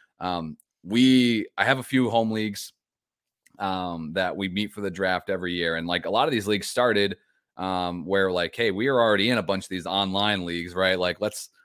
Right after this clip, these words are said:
let's get something together, right? We're all, we all, we're all playing fantasy in all these other places. Let's put us all in one spot. Let's draft in person."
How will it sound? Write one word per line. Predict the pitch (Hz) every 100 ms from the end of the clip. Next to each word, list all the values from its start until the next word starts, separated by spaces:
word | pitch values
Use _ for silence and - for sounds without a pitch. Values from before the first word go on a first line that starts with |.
| _ _ -
let's | 101 - _ _ _ -
get | 107
something | - 107 104 95
together, | 87 95 95 85
right? | 87
We're | 82 98
all, | 92 - -
we | 98
all, | 110 101
we're | 101
all | 117
playing | 127 107
fantasy | - 110 104 101
in |
all | 104
these | 98
other | 117 104
places. | 101 90 87
Let's | 95 - _ _ _
put | 101
us | -
all | 98
in | 92
one | 92
spot. | - 104 101
Let's | 87 -
draft | 98 92 87
in |
person." | - 98 - 98